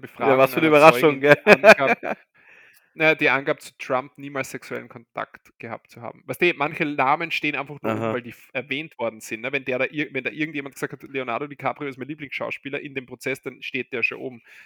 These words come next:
Speaker 2: David Copperfield. Er
Speaker 1: Ja, er
Speaker 2: soll,
Speaker 1: soll
Speaker 2: er soll
Speaker 1: Bescheid
Speaker 2: bei einem
Speaker 1: gewusst
Speaker 2: Essen
Speaker 1: haben.
Speaker 2: bei Epstein angewiesen sein,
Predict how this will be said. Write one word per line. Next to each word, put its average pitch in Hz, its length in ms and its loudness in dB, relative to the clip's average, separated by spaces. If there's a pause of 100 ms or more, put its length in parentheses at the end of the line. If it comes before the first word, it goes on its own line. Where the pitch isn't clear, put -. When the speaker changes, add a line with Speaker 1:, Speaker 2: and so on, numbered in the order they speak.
Speaker 2:
David 135 280 -8
Copperfield. 156 680 -12 (1500)
Er 123 80 -8
Speaker 1:
Ja, 104 60 -6
er 101 40 -4
Speaker 2:
soll, 131 160 2
Speaker 1:
soll - 0 -
Speaker 2:
er - 0 -
soll 143 100 0
Speaker 1:
Bescheid 110 360 0
Speaker 2:
bei 147 60 0
einem 127 120 -4
Speaker 1:
gewusst 135 120 -8
Speaker 2:
Essen 139 160 -2
Speaker 1:
haben. 147 160 -4
Speaker 2:
bei 127 140 0
Epstein 156 580 -8 (160)
angewiesen 143 480 -10
sein, 139 320 -18